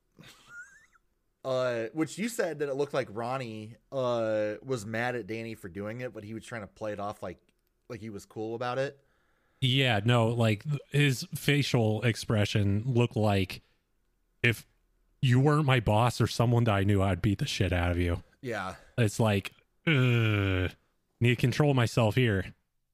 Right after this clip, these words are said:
Speaker 2: There's a lot of witnesses." It's, it's the look that Ronnie gave.
Speaker 1: Yeah. I will say that, like, we roast Danny all the time, but I feel like out of all of the people in the house or Jersey adjacent, he'd be the dude that I'd be like, "Hey, do you wanna go get a coffee?"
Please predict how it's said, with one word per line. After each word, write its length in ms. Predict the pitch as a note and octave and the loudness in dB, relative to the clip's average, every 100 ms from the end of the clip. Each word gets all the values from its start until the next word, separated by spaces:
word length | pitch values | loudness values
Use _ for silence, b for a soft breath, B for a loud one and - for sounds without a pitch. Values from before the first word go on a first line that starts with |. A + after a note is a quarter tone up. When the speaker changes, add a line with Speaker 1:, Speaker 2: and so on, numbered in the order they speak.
| _ _ _ _ _ _ | _ _ _ _ _ _
Speaker 2:
There's 140 | A#2+ A2 | -2 2
a 40 | |
lot 180 | B2 A#2+ | 4 4
of 40 | |
witnesses." 640 | B2+ B2+ F#2+ - F#2+ E2+ - _ _ - | 4 2 -2 0 -2 -2 -6 _ _ -4
It's, 180 | G#2 - | -2 0
it's 420 | B2+ B2 A#2 - | 0 0 0 -2
the 240 | A#2+ B2 | -4 0
look 280 | A2 A2+ G#2 | 2 2 2
that 160 | G2 F#2+ | 0 2
Ronnie 300 | G2 F#2 F2+ | 2 2 2
gave. 400 | F#2+ F2 F2 - _ - | 0 0 -2 -6 _ -12
Speaker 1:
Yeah. 300 | G#2+ F#2+ F#2 _ b b b b b | -10 -10 -12 _ b b b b b
I 60 | |
will 160 | C#3+ F3 | -4 -2
say 300 | - D3 D3+ | -2 -2 -2
that, 180 | C3+ A2 | -4 -4
like, 320 | A2+ G#2 - | -4 -6 -10
we 120 | B2+ | -12
roast 460 | A#2+ G2+ A2 A#2 - | -10 -6 -6 -6 -10
Danny 420 | F#2+ F#2 G2+ G#2 G#2+ | -12 -12 -12 -16 -16
all 140 | A2+ | -16
the 80 | G#2+ | -14
time, 500 | G2+ A2+ A2+ A#2 B2 - | -14 -12 -12 -12 -16 -14
but 100 | A#2 | -10
I 80 | A2 | -10
feel 180 | - C3 | -6 -6
like 120 | A#2 | -6
out 100 | A2 | -8
of 100 | G#2 - | -10 -10
all 220 | A2 A2 | -10 -8
of 140 | A#2+ A2 | -8 -12
the 40 | |
people 640 | A2 B2 A2+ A2 G2 F2+ - _ _ _ | -14 -12 -12 -10 -12 -12 -16 _ _ _
in 160 | C3 A#2 | -14 -12
the 80 | F#2+ | -12
house 640 | G#2+ A2+ C3 C3 - - _ _ _ _ _ | -8 -6 -8 -12 -18 -20 _ _ _ _ _
or 300 | B2+ A2+ G#2+ | -10 -8 -8
Jersey 400 | G2+ A#2+ G#2+ A2 | -8 -8 -8 -10
adjacent, 420 | F2+ G#2+ G2+ G#2 | -8 -8 -8 -10
he'd 140 | G2 G#2 | -14 -12
be 80 | A2 | -12
the 100 | F#2 | -12
dude 280 | F2+ G2 | -12 -10
that 80 | F#2+ | -8
I'd 100 | F#2 | -8
be 80 | F2+ | -10
like, 140 | F2 | -12
"Hey, 120 | A2+ G2 | -10 -10
do 60 | |
you 60 | F#2+ | -10
wanna 140 | G#2 | -10
go 100 | G2 | -12
get 160 | F2+ G#2 | -12 -12
a 40 | |
coffee?" 520 | - F2+ F2+ A2 G#2 | -10 -10 -10 -12 -16